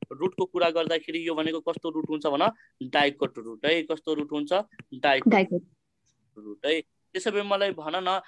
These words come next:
Speaker 1: डाइकोट रुटमा कस्तो स्टिलीहरू हुन्छ भन, भन? कस्तो हुन्छ?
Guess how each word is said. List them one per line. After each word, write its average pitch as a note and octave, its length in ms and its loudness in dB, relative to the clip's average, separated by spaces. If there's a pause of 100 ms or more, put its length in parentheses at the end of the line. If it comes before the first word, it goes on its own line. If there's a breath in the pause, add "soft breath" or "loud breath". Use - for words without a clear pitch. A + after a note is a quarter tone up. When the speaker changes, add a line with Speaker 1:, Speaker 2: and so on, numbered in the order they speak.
(180 loud breath)
Speaker 1:
डाइकोट G3+ 600 2
रुटमा F#3 500 -6
कस्तो A3 480 -4
स्टिलीहरू D3+ 640 -2
हुन्छ C3 200 -8
भन, B2+ 280 -2
भन? C3+ 220 -2 (280)
कस्तो F3+ 240 -2
हुन्छ? D#3+ 200 -2